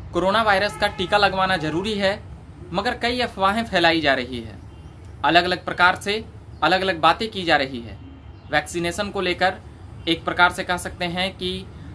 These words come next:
अ, जो अफवाहें फैलाई जा रही है, वो इस प्रकार से फैलाई जा रही है कि इसे लगाने से ये हो जाएगा, इसे लगाने से ये हो जाएगा, सरकार ने ये कर रखा है, वो कर रखा है। मगर बता दें कि इस देश में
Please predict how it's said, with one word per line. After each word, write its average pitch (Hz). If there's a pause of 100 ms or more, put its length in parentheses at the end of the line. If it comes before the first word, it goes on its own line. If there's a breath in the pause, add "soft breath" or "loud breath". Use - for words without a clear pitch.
(140)
अ, 156
जो 151
अफवाहें 170
फैलाई 214
जा 202
रही 202
है, 208
वो 202
इस 190
प्रकार 202
से 202
फैलाई 180
जा 180
रही 180
है 190
कि 190
इसे 170
लगाने 180
से 180
ये 175
हो 190
जाएगा, 170
इसे 170
लगाने 170
से 170
ये 175
हो 170
जाएगा, 160
सरकार 160
ने 165
ये 160
कर 175
रखा 165
है, 190
वो 160
कर 156
रखा 127
है। 107 (720)
मगर 160
बता 170
दें 214 (560)
कि 165
इस 185
देश 240
में 214